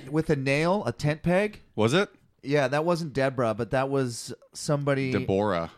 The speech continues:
Speaker 1: Deborah? <laughs> That's the same person.
Speaker 2: <laughs> So it looks like it reads.
Speaker 1: I don't know, Kyle. Don't put me on the spot. So the book of Ruth. This book is named, I'm not gonna read the introduction. Um, I'm just gonna start at chapter one.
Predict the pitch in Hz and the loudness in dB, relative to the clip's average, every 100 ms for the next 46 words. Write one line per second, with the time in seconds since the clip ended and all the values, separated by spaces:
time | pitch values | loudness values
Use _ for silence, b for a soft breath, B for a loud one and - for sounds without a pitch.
0 | _ _ _ _ _ 123 113 113 135 143 | _ _ _ _ _ -12 -2 0 2 0
1 | - - - 120 98 117 - 101 104 95 | -6 -18 -18 -16 -16 -18 -14 -12 -12 -12
2 | 104 - 139 _ 117 117 143 123 120 123 | -12 -14 -18 _ 0 4 4 2 0 -2
3 | 104 82 92 90 - - 208 233 185 156 | -2 -2 -2 -4 -8 -12 -8 -4 -2 -2
4 | 170 160 165 214 202 175 165 139 - - | 2 0 0 -6 -6 -6 -8 -8 -12 -8
5 | 107 98 _ _ - 170 160 - 190 160 | -8 -8 _ _ -4 -2 -2 -4 -8 0
6 | 214 208 165 143 107 - _ 165 208 - | 0 0 -2 -2 -2 -14 _ -8 -8 0
7 | 226 220 156 160 165 - 175 196 190 151 | 0 0 -6 -6 -6 -4 -4 -4 -4 -4
8 | 135 117 117 110 104 98 104 92 _ 139 | -4 -6 -8 -8 -8 -8 -12 -14 _ -8
9 | 135 135 127 127 _ - _ 151 156 160 | -4 -4 -6 -10 _ -20 _ -6 -4 -6
10 | 143 147 131 117 - 117 - 95 92 95 | -4 -2 -2 -4 -6 -6 -6 -10 -12 -12